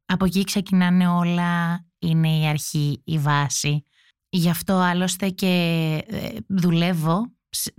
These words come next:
με τα παιδιά, δηλαδή δουλεύω κατά του σχολικού εκφοβισμού και bullying, γιατί από εκεί ξεκινάει. Οπότε ναι, ήτανε στο σχολείο, εμ, ήμουν στη Νότια Αφρική, ε, που γενικά δεν, δεν, δεν ήταν τρελά τα θέματα, γιατί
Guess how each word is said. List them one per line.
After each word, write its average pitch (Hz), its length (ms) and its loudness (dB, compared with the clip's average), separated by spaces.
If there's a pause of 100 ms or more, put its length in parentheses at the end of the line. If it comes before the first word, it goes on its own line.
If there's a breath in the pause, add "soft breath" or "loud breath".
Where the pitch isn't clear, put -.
με 175 240 -2
τα 175 140 0
παιδιά, 165 560 0 (280)
δηλαδή 160 280 0
δουλεύω 170 480 0
κατά 170 400 -2
του 165 240 0
σχολικού 165 640 0
εκφοβισμού 156 680 0 (420 loud breath)
και 170 200 0
bullying, 196 360 2
γιατί 247 300 0
από 240 160 -2
εκεί 208 180 -2
ξεκινάει. 190 520 0
Οπότε 175 320 0
ναι, 160 220 4 (500 loud breath)
ήτανε 175 440 0
στο - 140 -6
σχολείο, 165 520 0 (480)
εμ, 165 680 2
ήμουν 185 240 2
στη 180 180 0
Νότια 185 240 2
Αφρική, 180 540 0 (640 loud breath)
ε, 170 280 0
που 190 80 0
γενικά 190 480 2
δεν, 226 160 2 (260)
δεν, 208 300 0 (840)
δεν 190 200 2
ήταν 240 200 2
τρελά 180 380 2
τα 170 120 -2
θέματα, 156 680 0
γιατί 170 640 0